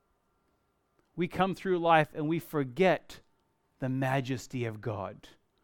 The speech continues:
We go through the motions. Maybe your story is similar to mine, where I grew up in a Christian home, so in,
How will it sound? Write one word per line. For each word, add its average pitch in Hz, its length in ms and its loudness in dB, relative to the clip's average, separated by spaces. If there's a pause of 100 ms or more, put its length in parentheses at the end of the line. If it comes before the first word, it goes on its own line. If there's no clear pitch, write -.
(180)
We 143 80 -6
go 147 160 2
through 151 200 -8
the 147 100 -2
motions. - 840 -4 (1400)
Maybe 147 160 -2
your 151 160 2
story 151 500 0
is 131 60 -2
similar 147 360 0
to 143 140 0
mine, 139 420 2
where 131 120 4
I 143 140 8
grew 131 320 2
up 147 140 0
in 143 100 -2
a 135 60 -4
Christian 143 400 -6
home, 143 340 0
so 123 220 -4
in, 135 220 -2